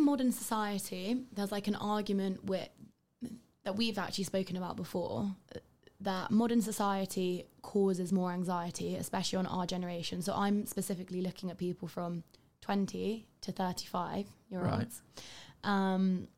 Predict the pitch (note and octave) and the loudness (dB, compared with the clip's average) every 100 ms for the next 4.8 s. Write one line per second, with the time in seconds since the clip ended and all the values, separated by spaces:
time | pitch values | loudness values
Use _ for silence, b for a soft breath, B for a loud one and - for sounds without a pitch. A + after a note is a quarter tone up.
0 | _ _ _ _ _ _ _ _ _ _ | _ _ _ _ _ _ _ _ _ _
1 | - G3 G3 G3 - G3+ A3+ A#3+ - F#3+ | -4 0 0 0 -2 4 6 6 4 -2
2 | F#3 - F3+ G3 G3 F3+ F3+ F#3 F3+ F3+ | -2 -2 0 2 0 -2 -6 -6 -4 -6
3 | G3 F#3 - - - G3+ F#3+ - B3 G3 | -4 -4 -6 -6 -2 0 -2 -6 -2 2
4 | G3 F#3 G3 F3+ F#3 F#3+ B3+ | 2 2 -2 -2 -2 -2 -2